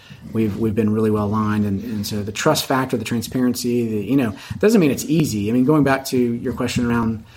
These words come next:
you know, how do you figure out roles and definitions? And we have a strengths-based culture here. So we, we're pretty keen with,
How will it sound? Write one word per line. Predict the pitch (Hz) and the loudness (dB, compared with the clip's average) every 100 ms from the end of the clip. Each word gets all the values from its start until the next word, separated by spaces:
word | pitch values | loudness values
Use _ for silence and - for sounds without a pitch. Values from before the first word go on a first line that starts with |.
| - - - | -20 -10 -2
you | |
know, | - 98 101 110 - | 0 2 0 -2 -6
how | - | -2
do | 117 | 0
you | |
figure | 110 110 | 2 0
out | 104 | 0
roles | 107 107 104 | 0 0 0
and | 101 | 0
definitions? | 101 104 104 123 113 | 0 0 -2 -2 -2
And | 120 120 123 | -2 -2 -4
we | 147 | -2
have | 147 | 0
a | |
strengths-based | - - 113 107 - 104 101 | 0 -2 0 0 0 -2 -2
culture | - 107 - 82 | -4 -4 -4 -2
here. | 98 | -2
So | 92 - | -2 -4
we, | 123 - 139 | -6 -2 -2
we're | 139 - | -2 -4
pretty | - 151 | 0 0
keen | 127 123 113 | 2 0 2
with, | 110 104 | 0 -4